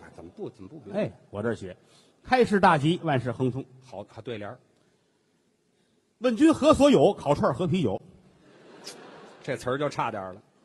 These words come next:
Speaker 2: “大金链子，小金表，一天三顿小烧烤。”
Speaker 1: 这就快不是人话了啊。
Speaker 2: 鸭肉串儿。
Speaker 1: 哎，啊？<laughs> 不是，你先等一会儿，你先等一会儿。
Speaker 2: 哎，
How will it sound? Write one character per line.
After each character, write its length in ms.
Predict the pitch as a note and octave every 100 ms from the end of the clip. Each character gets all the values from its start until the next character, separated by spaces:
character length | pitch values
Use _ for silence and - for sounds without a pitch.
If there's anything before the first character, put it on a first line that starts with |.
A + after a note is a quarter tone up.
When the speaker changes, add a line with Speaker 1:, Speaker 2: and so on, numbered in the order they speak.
| -
Speaker 2:
“大 160 | A3+
金 200 | A3 F4+
链 160 | F4+ C4
子， 100 | G3+
小 140 | D3+
金 200 | D#3 D4+
表， 280 | G#3+ B2 E3+
一 100 | A3+
天 180 | G#3+ B3+
三 160 | C#4 C4+
顿 140 | F#3+
小 100 | D3
烧 160 | G3 C4
烤。” 320 | A3 C#3+ - - _ _ - - - - - - - - - -
Speaker 1:
这 120 | G#3+
就 120 | F#3+
快 200 | F#3 G#3
不 160 | E3 G#3+
是 60 |
人 180 | F#3+ G#3
话 220 | G#3+ D#3+
了 100 | C3+
啊。 240 | B2 B2+ B2 - - - - - - - - - - - - _ _ _ _ _ _ -
Speaker 2:
鸭 340 | G3+ G3 F#3+
肉 320 | F3+ F3+ C3+ A#2
串 160 | G3+
儿。 180 | C#3+ -
Speaker 1:
哎， 180 | C3+ A2+ - -
啊？ 340 | C3+ A3 D#4+
<laughs> 1120 | D#4+ D#4+ - F#3 - - F3+ - - F#3 - -
不 60 |
是， 60 | F4
你 100 | B3+
先 160 | D4+
等 140 | A#3+ A#3
一 40 |
会 80 | G#3
儿， 40 | F#3+
你 80 |
先 100 | F#3
等 140 | F3 D3+
一 40 |
会 40 | A#2+
儿。 60 |
Speaker 2:
哎， 140 | F#3+